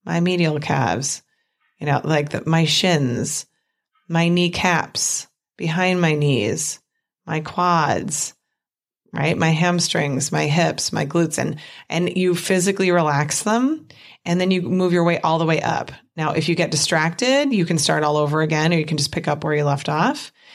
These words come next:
And if you get all the way up to the top of your head and you're not asleep yet, then you just start from your toes again.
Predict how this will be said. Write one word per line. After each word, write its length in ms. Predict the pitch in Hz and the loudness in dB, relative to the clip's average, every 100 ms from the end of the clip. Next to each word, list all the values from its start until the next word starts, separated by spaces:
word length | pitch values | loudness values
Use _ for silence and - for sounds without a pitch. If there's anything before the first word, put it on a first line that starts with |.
| - | -12
And 100 | - | -4
if 80 | 160 | 0
you 60 | 160 | 2
get 240 | 160 - | 0 0
all 100 | 165 | 0
the 80 | 180 | 2
way 120 | 190 | 2
up 100 | 185 | 0
to 80 | 180 | 0
the 80 | 175 | 0
top 180 | 170 156 | 0 0
of 60 | |
your 140 | 156 151 | 0 2
head 500 | 151 151 202 247 240 | 2 2 0 0 -2
and 140 | 165 | 0
you're 80 | 151 | 0
not 100 | 151 | 0
asleep 300 | 147 190 196 | 0 0 0
yet, 200 | 262 285 | 0 0
then 200 | 180 160 | 0 0
you 60 | 151 | 0
just 140 | 147 | 0
start 200 | - 135 | 0 -2
from 160 | 147 147 | -2 -4
your 80 | |
toes 240 | 143 - - | -2 -4 -4
again. 340 | - - 170 | -6 -8 -10